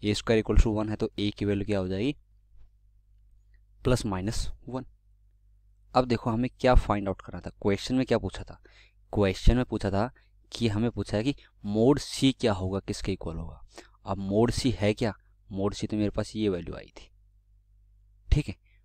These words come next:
mod C is, C is root two upon minus A, ठीक है, तो C is equal to root two upon minus A, ठीक है। तो mod C करेंगे तो mod C क्या हो जाएगा, दोनों तरफ मोड लेंगे,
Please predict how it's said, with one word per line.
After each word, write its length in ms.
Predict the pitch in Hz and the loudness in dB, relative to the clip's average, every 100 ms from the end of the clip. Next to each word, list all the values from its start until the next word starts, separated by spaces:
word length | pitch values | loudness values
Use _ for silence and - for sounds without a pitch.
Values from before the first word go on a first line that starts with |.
| _ 95 | _ -2
mod 260 | 98 101 | 0 0
C 220 | - 120 | 0 0
is, 80 | 139 - _ _ _ _ _ _ _ _ _ _ _ _ _ _ _ | 0 -6 _ _ _ _ _ _ _ _ _ _ _ _ _ _ _
C 240 | - 120 131 | -2 4 4
is 100 | 147 104 101 | 2 -2 4
root 340 | 127 151 - _ 131 | 4 4 -4 _ 4
two 100 | 127 | 4
upon 340 | 110 117 139 143 - 98 | 4 2 0 -2 -6 -4
minus 340 | 87 87 - 82 | -4 -6 -8 -10
A, 40 | - _ _ _ _ _ - | -18 _ _ _ _ _ -2
ठीक 140 | 139 | 0
है, 80 | 110 - _ - _ _ _ | 0 -12 _ -20 _ _ _
तो 80 | 107 | -8
C 380 | - - 127 143 139 | -6 -4 4 4 4
is 120 | 110 | 0
equal 280 | - 107 104 | -2 -2 -2
to 160 | - 120 107 | -4 -4 -2
root 260 | 110 - - - | -4 -4 -12 -4
two 100 | 117 107 | -2 -2
upon 380 | - 110 120 107 | -2 -4 -2 -4
minus 420 | 87 - 85 - | -6 -10 -14 -14
A, 160 | - - - _ _ _ _ _ _ _ - | -16 -18 -20 _ _ _ _ _ _ _ -6
ठीक 140 | 113 | -6
है। 60 | 104 | -8
तो 140 | 104 104 | -6 2
mod 240 | 113 123 | 2 4
C 120 | 143 | 0
करेंगे 260 | 127 123 127 | 2 2 2
तो 80 | 120 | 0
mod 260 | 117 117 | 2 2
C 100 | - | 0
क्या 100 | 120 | 2
हो 40 | 120 | 2
जाएगा, 120 | 120 | 2
दोनों 220 | 107 104 | 0 -2
तरफ 160 | 107 110 | -2 -4
मोड 240 | 113 120 | -2 0
लेंगे, 280 | 135 135 131 | 2 0 -2